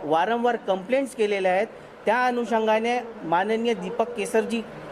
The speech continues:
साहेबांकडे सुद्धा गेलेलो आहोत. साहेबांनी आदेश दिले आहेत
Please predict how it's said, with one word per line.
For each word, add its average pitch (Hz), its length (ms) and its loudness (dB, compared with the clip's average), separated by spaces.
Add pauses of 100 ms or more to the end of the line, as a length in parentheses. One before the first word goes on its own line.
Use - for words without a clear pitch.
(140)
साहेबांकडे 214 520 2
सुद्धा 220 380 0 (380)
गेलेलो 226 320 4
आहोत. 220 240 2 (240)
साहेबांनी 208 540 0 (400)
आदेश 208 340 0
दिले 220 200 2
आहेत 226 100 4